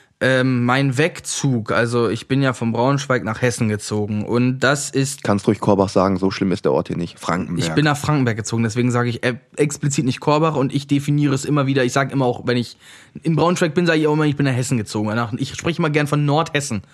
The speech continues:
Speaker 2: Nordhessen
Speaker 1: Weil
Speaker 2: ist
Speaker 1: ich
Speaker 2: gut.
Speaker 1: finde, das ist hier, man kann hier nicht von Städten sprechen.
Speaker 2: Nein.
Speaker 1: So, man, das ist hier
Speaker 2: Nordhessen
Speaker 1: eine Region,
Speaker 2: ist,
Speaker 1: das ist ein, äh, ne?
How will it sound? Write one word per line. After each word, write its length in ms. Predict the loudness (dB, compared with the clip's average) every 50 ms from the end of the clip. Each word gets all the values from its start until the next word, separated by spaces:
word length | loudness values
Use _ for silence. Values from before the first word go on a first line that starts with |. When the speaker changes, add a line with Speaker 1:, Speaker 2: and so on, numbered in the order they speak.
| -4
Speaker 2:
Nordhessen 400 | 0 2 2 2 2 0 0 0 2
Speaker 1:
Weil 120 | 2 2 2
Speaker 2:
ist 40 | 0
Speaker 1:
ich 40 | 0
Speaker 2:
gut. 80 | 0
Speaker 1:
finde, 220 | 0 2 2 2 0
das 100 | 0 -2
ist 160 | -4 -4 -2
hier, 300 | 0 0 2 2 0 -2 -6 -12 -6 -4
man 140 | -2 -2 0
kann 160 | 0 0 2
hier 80 | 2
nicht 140 | 2 0 0
von 160 | 0 0 0
Städten 340 | 0 0 -2 -2 -2 -2 -4
sprechen. 540 | -4 -4 -2 -2 -2 0 0 0 -2 -2 -4 -6 -8 -4
Speaker 2:
Nein. 260 | -2 0 0 2 2
Speaker 1:
So, 80 | 2 2
man, 240 | 2 2 0 0 -2
das 160 | -4 -2 -2
ist 140 | -2 0 2
hier 80 | 4
Speaker 2:
Nordhessen 440 | 4 4 4 4 4 2 4 4 2
Speaker 1:
eine 80 | 4 4
Region, 220 | 4 4 4 4
Speaker 2:
ist, 60 | 4
Speaker 1:
das 140 | 2 2 0
ist 160 | -4 -4 -2
ein, 300 | 0 0 2 0 0 -2 -4
äh, 140 | -4 -4 -2
ne? 240 | 0 0 0 -2